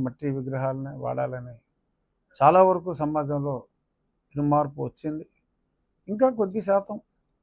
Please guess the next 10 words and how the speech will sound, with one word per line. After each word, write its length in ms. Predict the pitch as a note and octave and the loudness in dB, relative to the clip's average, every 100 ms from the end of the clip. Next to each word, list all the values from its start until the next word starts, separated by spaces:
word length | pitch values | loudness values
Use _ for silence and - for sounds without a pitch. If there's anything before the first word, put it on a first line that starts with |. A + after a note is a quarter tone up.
| _ _ _ - | _ _ _ -12
ఇంకా 160 | D3+ D#3+ D3 | -2 0 0
plaster 320 | D3 D3 C#3+ C#3 | 2 0 0 -6
of 60 | C3+ | -4
Paris 500 | C3+ C3+ C3 - B2+ | -4 -4 -6 -8 -8
రంగులు 380 | B2 C3 D3 C#3+ - _ _ _ - | -4 0 0 -2 -8 _ _ _ -20
అక్కడక్కడ 540 | - B2+ B2 C3 B2 - _ _ _ _ _ _ _ _ - | -8 -8 -4 -4 -6 -8 _ _ _ _ _ _ _ _ -4
వాడుతున్నారు. 720 | A#2+ C#3 C#3+ D3 C#3 C3 - _ _ _ | 0 0 0 -2 -2 -4 -10 _ _ _
So 140 | C3+ B2 | -8 -2
కాబట్టి 480 | C3+ D3 D3 F3 - _ _ - | -2 -2 -8 -12 -20 _ _ -8
పరిపూర్ణ 640 | B2+ E3 F3+ G#3 G#3 G#3 | -6 -4 -2 0 0 -2